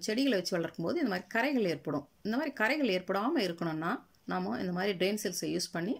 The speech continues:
அதுக்கு மேல க்ரோ பேக்ல செடிகளை வச்சு வளர்க்கலாம். இப்போ டிஃப்ரெண்ட் சைஸ் ட்ரெயின் செல்ஸை உங்களுக்கு நான் காட்டுறேன். லெஃப்ட் சைடுல காட்டுறது ட்வென்டி எம்எம் திக்னஸ் கொண்ட ட்ரெயின் செல்ஸு, ரைட் சைடுல காட்டுறது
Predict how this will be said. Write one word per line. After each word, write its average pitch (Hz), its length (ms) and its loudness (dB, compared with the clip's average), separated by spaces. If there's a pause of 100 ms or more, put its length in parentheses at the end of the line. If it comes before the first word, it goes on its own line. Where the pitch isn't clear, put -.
(120)
அதுக்கு 330 320 0
மேல 180 260 0 (160)
க்ரோ 190 140 4 (100)
பேக்ல 170 300 0 (580)
செடிகளை 214 320 2
வச்சு 247 240 0
வளர்க்கலாம். 165 420 -2 (1300)
இப்போ 233 180 6 (160)
டிஃப்ரெண்ட் 370 360 2
சைஸ் 247 220 2 (640)
ட்ரெயின் 233 240 2
செல்ஸை 202 240 0
உங்களுக்கு 180 280 0
நான் 156 200 -4
காட்டுறேன். 185 340 2 (840)
லெஃப்ட் 285 200 0
சைடுல 339 320 2
காட்டுறது 196 340 2 (280)
ட்வென்டி 262 300 4 (120)
எம்எம் 233 220 0
திக்னஸ் 214 360 0
கொண்ட 220 240 0 (100)
ட்ரெயின் 190 260 2
செல்ஸு, 175 320 0 (960)
ரைட் 294 200 2
சைடுல 220 260 4
காட்டுறது 185 280 0